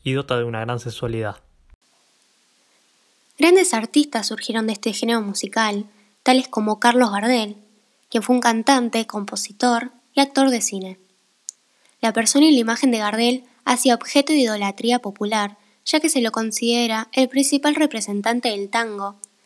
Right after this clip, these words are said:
Speaker 2: tanto a nivel nacional como a nivel mundial.
Speaker 1: Otro conocido intérprete del tango fue Julio De Caro, quien además de ser un gran compositor,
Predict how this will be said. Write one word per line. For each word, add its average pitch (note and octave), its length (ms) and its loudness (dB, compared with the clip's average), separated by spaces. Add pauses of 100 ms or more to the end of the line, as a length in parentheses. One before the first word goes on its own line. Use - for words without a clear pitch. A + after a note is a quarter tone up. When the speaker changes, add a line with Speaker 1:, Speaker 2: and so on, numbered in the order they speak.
(160)
Speaker 2:
tanto B3 280 2
a A#3 40 -2
nivel A3 280 -4
nacional A3+ 560 -2 (340)
como G#3 220 -2
a G3+ 40 0
nivel G3+ 280 0
mundial. F#3+ 460 -6 (1700)
Speaker 1:
Otro F3+ 280 -4
conocido D#3 400 -2
intérprete C#3 640 -4
del A#2 160 -4
tango E3 320 -2
fue D3+ 220 -6
Julio D#3+ 340 -2
De C#3 140 -6
Caro, A2 320 -8 (340)
quien C3+ 160 -4
además D3+ 320 -2
de D#3+ 80 -2
ser - 160 -8
un C3 80 -4
gran D3+ 180 -2
compositor, D3 640 -6